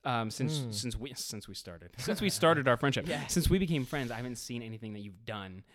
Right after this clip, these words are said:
Speaker 1: um,
Speaker 2: Oh, yeah.
Speaker 1: freshly.
Speaker 2: Yeah, yeah,
Speaker 1: You know what I
Speaker 2: true.
Speaker 1: mean?
Speaker 2: Yeah.
Speaker 1: So, like, um, I know that there, I wanna watch that, uh, one where you're that villain.
Speaker 2: Yeah, Alex Rider,
Speaker 1: Is
Speaker 2: which
Speaker 1: that
Speaker 2: is coming out next year.
Speaker 1: And see, it's not even out yet.
Speaker 2: No,
Speaker 1: That's
Speaker 2: who, no
Speaker 1: why
Speaker 2: one
Speaker 1: I'm
Speaker 2: knows.
Speaker 1: so
Speaker 2: I don't
Speaker 1: excited
Speaker 2: know
Speaker 1: to
Speaker 2: when
Speaker 1: see
Speaker 2: that's
Speaker 1: this.
Speaker 2: coming out yet,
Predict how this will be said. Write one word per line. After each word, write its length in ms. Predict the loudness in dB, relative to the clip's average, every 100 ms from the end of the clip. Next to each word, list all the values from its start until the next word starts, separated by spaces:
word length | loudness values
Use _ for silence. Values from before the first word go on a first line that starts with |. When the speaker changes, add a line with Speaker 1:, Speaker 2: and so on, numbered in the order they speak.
| -20 -20 _
Speaker 1:
um, 420 | -6 -6 -6 -6
Speaker 2:
Oh, 180 | -2 0
yeah. 200 | 2 2
Speaker 1:
freshly. 500 | 0 -2 -6 -10 -8
Speaker 2:
Yeah, 220 | 2 4
yeah, 160 | 6 4 2
Speaker 1:
You 80 |
know 60 | 2
what 80 | 2
I 20 |
Speaker 2:
true. 60 | 2
Speaker 1:
mean? 160 | -4 -2
Speaker 2:
Yeah. 280 | 0 2 0 -4
Speaker 1:
So, 400 | -6 -2 -2 -2
like, 240 | -6 -6
um, 440 | -6 -4 -4 -6 -8
I 60 |
know 160 | -10 -10
that 180 | -10 -14
there, 160 | -14 -12
I 60 | -14
wanna 240 | -14 -14
watch 280 | -16 -18 -18
that, 200 | -20 -20 _ _ _ -18
uh, 40 | -18 -18 -20 -18
one 200 | -16 -14
where 80 | -14
you're 180 | -16 -18
that 240 | -20 -20
villain. 420 | -18 -18 -16 -18 -20 _ _ -20 -20 -18 0
Speaker 2:
Yeah, 420 | 4 6 6 4
Alex 260 | 2 0 0
Rider, 320 | 2 2 0
Speaker 1:
Is 60 | 2
Speaker 2:
which 80 | 2
Speaker 1:
that 80 |
Speaker 2:
is 100 | 2
coming 280 | 0 -2 0
out 220 | 0 -2
next 340 | -4 -10 -10 -4
year. 60 |
Speaker 1:
And 80 | -4
see, 140 | -2 -4
it's 120 | -4
not 100 | -2
even 120 | -2
out 140 | -2
yet. 180 | -6 -6
Speaker 2:
No, 80 | -4
Speaker 1:
That's 180 | -2 0
Speaker 2:
who, 60 |
no 80 | 0
Speaker 1:
why 40 | 0
Speaker 2:
one 40 |
Speaker 1:
I'm 100 | 0
Speaker 2:
knows. 80 | 0
Speaker 1:
so 60 | -2
Speaker 2:
I 60 | 0
don't 80 | 0
Speaker 1:
excited 120 | 0
Speaker 2:
know 120 | 0
Speaker 1:
to 40 | 2
Speaker 2:
when 100 | 0
Speaker 1:
see 40 |
Speaker 2:
that's 180 | -2 -4
Speaker 1:
this. 60 | -8
Speaker 2:
coming 200 | -8 -8
out 140 | -10
yet, 220 | -12 -14